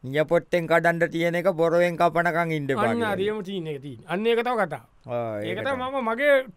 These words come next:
Speaker 2: තියරිය මචං.
Speaker 1: ඔව්,
Speaker 2: නියපොත්-
Speaker 1: තියරිය කවද්ද පටන් ගත්තේ?
Speaker 2: ඒක මන් දන්න කාලේ ඉඳලා එහෙම තතිය තියෙනවා.
Speaker 1: ඔව්, එතකොට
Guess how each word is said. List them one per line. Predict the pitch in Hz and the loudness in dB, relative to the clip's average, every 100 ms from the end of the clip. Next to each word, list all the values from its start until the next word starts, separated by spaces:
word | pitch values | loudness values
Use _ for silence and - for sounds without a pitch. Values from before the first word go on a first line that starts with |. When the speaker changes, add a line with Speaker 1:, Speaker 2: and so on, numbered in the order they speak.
| - | -4
Speaker 2:
තියරිය | 254 285 220 | -2 0 0
මචං. | 143 120 - _ _ - | -2 -8 -20 _ _ -16
Speaker 1:
ඔව්, | - | -10
Speaker 2:
නියපොත්- | 165 180 | -4 4
Speaker 1:
තියරිය | 196 220 233 | 6 6 6
කවද්ද | 190 202 220 | 8 8 8
පටන් | 185 196 233 269 | 6 6 6 6
ගත්තේ? | 254 - 240 - _ _ _ _ _ | 2 0 -16 -18 _ _ _ _ _
Speaker 2:
ඒක | - 131 127 | -18 -14 -14
මන් | 120 123 | -14 -14
දන්න | 127 135 147 | -10 -8 -6
කාලේ | 151 156 190 | -2 -2 -2
ඉඳලා | 277 | 2
එහෙම | 277 285 | 4 4
තතිය | 285 254 226 | 2 -4 -2
තියෙනවා. | 180 135 123 | -4 -4 -4
Speaker 1:
ඔව්, | 127 | -2
එතකොට | 135 156 170 165 | 0 0 2 2